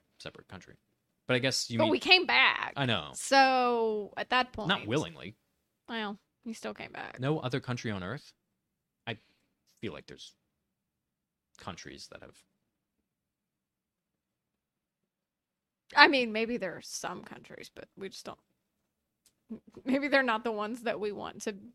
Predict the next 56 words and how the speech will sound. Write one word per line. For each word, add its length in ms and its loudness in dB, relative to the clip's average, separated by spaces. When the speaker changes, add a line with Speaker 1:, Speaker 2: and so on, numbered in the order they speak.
Speaker 2:
like, 220 -10
be 320 -10
modeled 460 -4
after. 340 -8
Like, 240 -4
maybe 220 -4
they're 160 6
not 160 4
the 80 8
ones 180 6
we 80 0
want 140 0
to 40 -6
be 80 -4
compared 540 -6
to. 400 2
<laughs> 40 -20
Speaker 1:
Like, 160 0
this 160 -6
one's 160 -2
weird 260 -2
because, 600 -8
I 100 -6
mean, 140 -2
it 20 -6
was 140 -8
a 40 -8
civil 300 -6
war, 180 -8
and 120 -8
then 80 -10
they 80 -10
came 200 -10
back 300 -8
and 100 -12
they 80 -12
built 300 -12
statues 420 -10
after 300 -12
the 60 -20
fact, 340 -10
and 140 -14
they 80 -12
were 100 -14
allowed 280 -14
to 60 -20
stay. 420 -14
Speaker 2:
Yeah. 520 2
I 120 6
think 160 0
that's 260 0
the 100 -4
point, 520 -8
is 160 -6
Speaker 1:
Yeah. 80 -6
Speaker 2:
like, 400 0